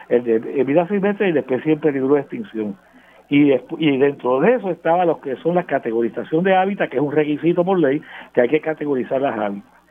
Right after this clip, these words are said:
En esta categorización de hábitat, y quiero enfatizar, el, el, el, ellos, todo el hábitat había que evaluarlo, pero en este caso el mogote,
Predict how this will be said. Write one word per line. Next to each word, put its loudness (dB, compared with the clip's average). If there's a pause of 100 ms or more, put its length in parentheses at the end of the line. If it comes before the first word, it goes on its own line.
(320)
En 4
esta 0
categorización 0
de 4
hábitat, 0
y -8 (280)
quiero 2 (120)
enfatizar, -2 (540)
el, 2
el, 0
el, -2 (100)
ellos, -2 (520)
todo 4
el 0
hábitat -2
había -2
que -4
evaluarlo, 0
pero 0
en 0
este -8
caso 0
el -2
mogote, 0